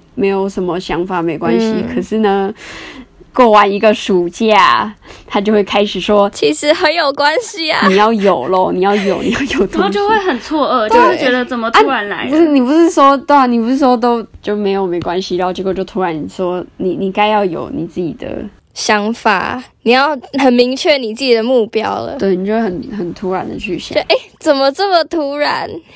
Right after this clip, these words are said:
Speaker 3: 因为其实我现在已经，我已经毕业，就是我其实已经脱离高中选学校这个阶段，但是当然我也经历过。
Speaker 2: 伪高中生。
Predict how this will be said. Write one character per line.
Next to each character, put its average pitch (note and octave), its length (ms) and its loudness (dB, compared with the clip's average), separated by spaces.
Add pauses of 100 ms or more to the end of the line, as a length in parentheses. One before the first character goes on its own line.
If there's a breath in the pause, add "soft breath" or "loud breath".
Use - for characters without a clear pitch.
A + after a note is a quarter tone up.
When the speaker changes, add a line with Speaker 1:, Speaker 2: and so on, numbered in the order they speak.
(160 loud breath)
Speaker 3:
因 F4+ 100 -2
为 G#4+ 80 -4
其 C#4+ 160 -6
实 C#4 140 -4
我 C#4 240 -2
现 B3+ 140 -6
在 B3+ 140 -4
已 G3 40 -10
经， G#3 380 -10 (720 soft breath)
我 C#4 140 -2
已 B3+ 40 0
经 A3+ 300 -8
毕 A3+ 240 -8
业， - 300 -10
就 B3 80 -6
是 B3+ 60 -4
我 G#3+ 140 -4
其 G#3+ 140 -14
实 G#3 100 -12
已 A3+ 40 -8
经 A3 120 -10
脱 A3 240 -10
离 F#3+ 120 -8
高 G3 240 -8
中 G3 240 -10
选 - 240 -12
学 - 200 -18
校 G#3+ 180 -14
这 - 100 -14
个 - 120 -14
阶 - 200 -16
段， - 220 -16
但 C#4+ 140 -2
是 D#4 80 -2
当 C4+ 140 0
然 A3+ 120 0
我 A3+ 120 -4
也 G#3 60 -4
经 F#3+ 280 -6
历 F#3 200 -8
过。 G#3 140 -10
Speaker 2:
伪 G3+ 160 4
高 G#3+ 240 0
中 G#3+ 240 -2
生。 G3 360 -4